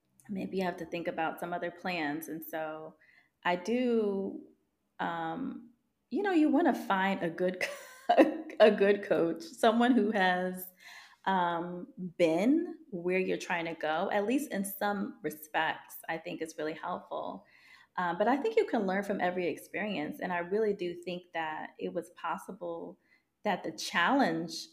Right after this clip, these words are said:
that that person presented to me by telling me that it was something I couldn't do actually motivated me further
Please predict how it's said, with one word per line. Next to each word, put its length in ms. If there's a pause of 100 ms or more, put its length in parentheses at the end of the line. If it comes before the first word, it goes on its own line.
that 220
that 300
person 360
presented 600
to 100
me 220
by 180
telling 420
me 160
that 240
it 100
was 200
something 300
I 100
couldn't 360
do 320
actually 680 (1120)
motivated 680
me 100
further 720